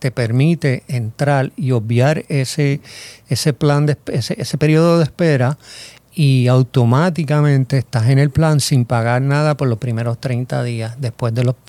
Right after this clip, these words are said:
treinta días, pues decides qué, qué quieres po-, poner, cuánto deducible le quieres poner. Eh,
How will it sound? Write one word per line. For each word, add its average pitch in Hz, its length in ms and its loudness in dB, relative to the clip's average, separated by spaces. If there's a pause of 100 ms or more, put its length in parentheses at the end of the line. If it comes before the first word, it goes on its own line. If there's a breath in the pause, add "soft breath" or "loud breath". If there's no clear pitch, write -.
treinta 143 420 -2
días, 175 240 0
pues 123 160 -4
decides 131 480 -4
qué, 123 200 -8 (920 loud breath)
qué 135 160 0
quieres 127 380 2
po-, 139 180 -4
poner, 117 400 -6
cuánto 113 380 -4
deducible 123 520 0
le 113 120 0
quieres 113 200 -4
poner. 151 400 -6 (360 soft breath)
Eh, 120 300 -8